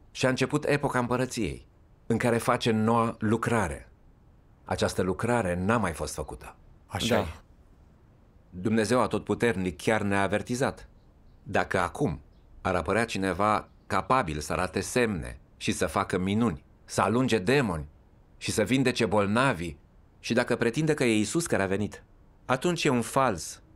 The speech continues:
Speaker 1: produs de duhurile rele care îl imită pe Iisus.”
Speaker 3: Amin.
Speaker 2: Amin.
Speaker 1: Doar spiritele rele imită lucrarea din trecut și pretind că sunt Dumnezeu ca să ne amăgească.
Speaker 3: Exact.
Speaker 1: A fost o luminare pentru mine.
Speaker 3: Slavă
Speaker 2: Slavă
Speaker 3: lui
Speaker 2: lui
Speaker 3: Dumnezeu.
Speaker 2: Dumnezeu.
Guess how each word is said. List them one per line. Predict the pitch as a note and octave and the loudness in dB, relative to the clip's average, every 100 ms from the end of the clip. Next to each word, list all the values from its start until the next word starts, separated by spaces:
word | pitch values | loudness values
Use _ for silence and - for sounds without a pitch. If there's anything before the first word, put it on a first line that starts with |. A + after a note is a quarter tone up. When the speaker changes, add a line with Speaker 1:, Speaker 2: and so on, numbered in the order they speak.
| - | -14
Speaker 1:
produs | - F2 F#2+ G2+ | -2 0 2 2
de | G#2 | 2
duhurile | G2+ A2+ G2+ D#2+ E2 | 2 2 0 0 2
rele | F#2+ G#2 A2+ - | 2 0 -2 -4
care | G#2 G#2 | 0 2
îl | A2 | 0
imită | A#2+ G#2+ A#2 G2+ | 0 0 0 0
pe | F#2+ | 0
Iisus.” | F2+ - C#2+ - - | -2 -4 -8 -10 -14
Speaker 3:
Amin. | - A2 A2 | -4 0 0
Speaker 2:
Amin. | F#2 F2 - - - - - - - - - - - - - - _ | -2 -8 -20 -20 -20 -20 -20 -20 -20 -20 -20 -20 -20 -20 -20 -20 _
Speaker 1:
Doar | F#2 A#2 B2+ | 0 2 2
spiritele | - C#3+ C#3 - G#2 F#2+ | 0 2 2 2 2 2
rele | A2 G2 C2+ B1+ | 2 2 -2 -4
imită | A2 G#2 A2 F#2+ | -2 2 2 2
lucrarea | F2+ F2 G2 G2+ F2+ | 0 0 2 2 0
din | E2+ E2+ | -2 -2
trecut | F2 E2 G2+ G2+ - - - - - | -2 -2 -2 -4 -10 -20 -20 -20 -20
și | - A2 | -4 0
pretind | A2 A2 C3 | 2 2 2
că | C3 | 2
sunt | A2 - G#2+ G2+ | 0 0 -2 0
Dumnezeu | - A2 G#2+ G2 A#2+ A2 | 0 2 4 2 2 2
ca | D#2 F2+ | 0 -2
să | F#2 | 0
ne | F#2 | 2
amăgească. | F2+ F#2+ F2+ A2+ - - - - - | 2 2 2 0 0 -10 -14 -18 -10
Speaker 3:
Exact. | - A2+ C#3 - - - - | -2 2 0 -2 -20 -20 -4
Speaker 1:
A | G2 | -2
fost | - A2 A2 | 0 0 2
o | |
luminare | G2+ G2 G2+ A2 A2+ F2+ | 2 2 2 4 4 2
pentru | F2 E2 D#2+ | -2 -4 -4
mine. | D2+ C#2+ C#2+ - - - - | -4 -6 -8 -14 -20 -20 -20
Speaker 3:
Slavă | - - A2+ | -12 -4 0
Speaker 2:
Slavă | C3+ G#2 | 0 0
Speaker 3:
lui | |
Speaker 2:
lui | G2 G2 | -4 -6
Speaker 3:
Dumnezeu. | F#2 F#2 | -4 -4
Speaker 2:
Dumnezeu. | F2+ F2 | -6 -10